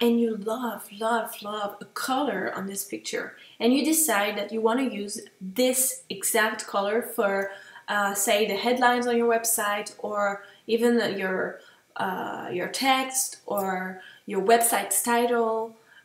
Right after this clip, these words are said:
uh, your signature, I don't know, anything. Uh, so let's just find an image and I'll show you how you can find the H T M L code for this particular color. Um, all right,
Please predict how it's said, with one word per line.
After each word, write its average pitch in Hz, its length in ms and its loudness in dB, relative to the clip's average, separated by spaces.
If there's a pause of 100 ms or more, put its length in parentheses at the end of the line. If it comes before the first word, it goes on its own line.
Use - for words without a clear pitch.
uh, 202 520 -4
your 185 100 -4
signature, 247 720 0
I 214 120 0
don't 196 160 -6
know, 208 160 -8 (240)
anything. 220 460 -2 (440)
Uh, 196 340 -4
so 240 300 2
let's 247 320 2
just 277 240 0
find 311 160 2
an 330 100 2
image 240 320 4
and 220 120 -2
I'll 208 160 -4
show 220 240 -2
you 214 200 -4
how 220 300 0
you 220 180 -2
can 196 200 -18
find 220 580 -4
the 196 400 -4
H - 320 -4
T 226 100 -2
M 208 80 -6
L 190 140 -4
code 254 320 2
for 233 140 -2
this 202 400 -6 (480)
particular 220 440 0
color. 185 300 -6 (1600)
Um, 320 1200 0 (160)
all 220 120 -4
right, - 260 -8